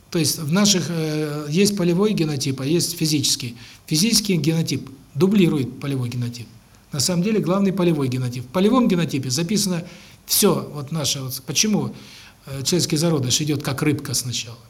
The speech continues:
потом как, э, земноводная с хвостом, потом, так сказать, как млекопитающие. Наш, наши гены помнят всю эволюцию нашу от ба-, от амеб, от бактерий, и мы это несем в себе. Так вот, э, хроника Акаши —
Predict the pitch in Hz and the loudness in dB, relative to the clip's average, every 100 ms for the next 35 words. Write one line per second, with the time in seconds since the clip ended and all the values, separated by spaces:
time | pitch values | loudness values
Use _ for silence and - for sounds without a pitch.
0 | _ _ _ _ - _ _ 143 165 156 | _ _ _ _ -20 _ _ -4 -2 -2
1 | 139 151 147 139 139 135 131 120 151 156 | -4 -6 -6 -4 -4 -4 -2 0 0 0
2 | 156 135 117 110 - - 143 - - 110 | 0 -2 -4 -8 -6 -6 -4 -6 -6 -10
3 | 110 127 175 165 139 - 139 - 143 131 | -8 -4 -2 -2 -2 -4 -6 -6 -6 -6
4 | 147 151 151 143 120 107 - - - - | -6 -4 -6 -6 -6 -6 -8 -10 -20 -20
5 | - - - - 165 208 - 202 185 202 | -20 -20 -20 -8 -2 2 2 2 2 2
6 | 208 208 226 196 208 202 185 - 156 135 | 2 2 2 2 2 2 0 -4 -10 -12
7 | 139 - - 202 190 180 196 - 170 151 | -10 -8 0 2 4 2 2 0 0 0
8 | 160 147 165 160 156 - 156 143 151 170 | -2 -2 -2 -2 -6 -10 -14 -8 -2 0
9 | 202 202 135 139 127 190 151 127 - - | 2 0 -4 -6 -4 -2 -2 -4 -10 -10
10 | - 160 202 185 160 131 160 135 156 120 | -2 0 2 0 0 -2 -2 -4 -6 -8
11 | 107 - - - - - - 156 208 202 | -12 -20 -20 -20 -20 -20 -8 -2 0 0
12 | 175 160 151 - - - - - 202 185 | -2 -4 -4 -10 -18 -20 -10 0 4 4
13 | - 175 165 226 233 - 135 | 4 2 2 0 0 0 -2